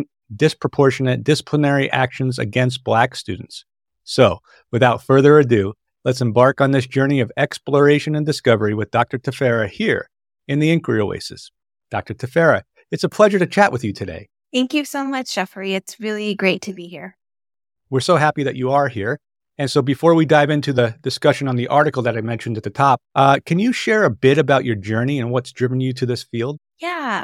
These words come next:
Speaker 2: So thank you for that question. So much of the work that I do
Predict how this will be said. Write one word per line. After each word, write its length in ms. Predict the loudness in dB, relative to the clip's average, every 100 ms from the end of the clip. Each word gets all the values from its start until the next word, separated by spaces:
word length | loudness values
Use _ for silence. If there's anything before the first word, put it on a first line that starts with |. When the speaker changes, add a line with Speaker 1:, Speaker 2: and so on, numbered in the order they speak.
| -4
Speaker 2:
So 100 | -4
thank 380 | 0 2 0 -2
you 300 | -4 -6 -8
for 140 | -8
that 240 | -4 -4 -6
question. 800 | -8 -8 -6 -8 -8 -8 -10 -14
So 220 | -4 0
much 480 | 2 4 2 0 -4 -2
of 320 | -2 -2 -8 -6
the 100 | 2
work 200 | 2 2 -2
that 120 | 2
I 140 | 2
do 680 | 0 -4 -4 -2 -2 -2 -4